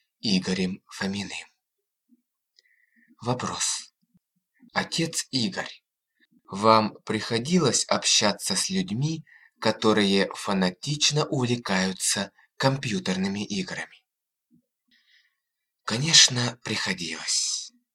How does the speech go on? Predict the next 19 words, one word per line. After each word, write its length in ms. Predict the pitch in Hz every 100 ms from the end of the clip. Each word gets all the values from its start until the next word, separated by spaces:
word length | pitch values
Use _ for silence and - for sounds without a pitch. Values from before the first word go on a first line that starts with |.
| _ _ - - - - -
В 120 | 107
основном 840 | 110 113 117 117 127 165 180 165 - -
это 320 | - 180 175 117
люди 500 | 127 123 123 123 -
молодые – 680 | 120 123 123 120 101 87 - - _ _ _ _ _ _ -
которые 680 | 107 101 107 104 104 101 98 - -
всю 440 | - - 123 110
присущую 880 | - 104 104 - 107 - - 101 101
возрасту 680 | 95 107 101 98 - - 98
энергию, 720 | 98 104 143 147 104 92 87 _ _ _ _ _ _
все 420 | - - - 110 95
силы 420 | - 107 98 92
души 580 | 90 85 - 135 143 - _ _ _ _ _
тратили 680 | - 101 113 113 104 104 - _
на 180 | 113 107
игры. 580 | - 90 76 - - - _ _ _ _ _ _ - - -
Доходило 720 | 101 139 147 139 147 160 160 -
до 140 | 120
смешного. 840 | 139 143 143 - 117 92 - -